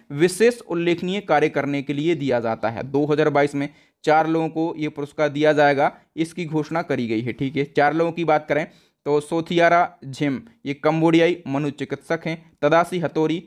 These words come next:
ये जापानी नेत्र रोग विशेषज्ञ हैं। और तीसरे कौन हैं? बर्नाडेट मैड्रिड, ये फिलीपींस के बाल रोग विशेषज्ञ हैं।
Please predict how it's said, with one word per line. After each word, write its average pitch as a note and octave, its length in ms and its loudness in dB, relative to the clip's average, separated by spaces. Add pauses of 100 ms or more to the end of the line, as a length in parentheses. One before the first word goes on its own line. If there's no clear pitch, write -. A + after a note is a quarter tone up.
(160)
ये C#3+ 120 -2
जापानी D#3+ 640 2
नेत्र D#3 360 -2
रोग D3+ 360 -2
विशेषज्ञ D3+ 520 -4
हैं। E3 260 -6 (160)
और D3 280 2
तीसरे F3 260 0
कौन E3+ 240 0
हैं? F#3 240 -4 (120)
बर्नाडेट F3 640 0
मैड्रिड, C3 460 -4 (160)
ये D3 100 -2
फिलीपींस F3+ 540 -2
के F#3 240 0 (220)
बाल C#3 360 2
रोग D#3 280 -2
विशेषज्ञ A#2+ 500 -8
हैं। C3 140 -10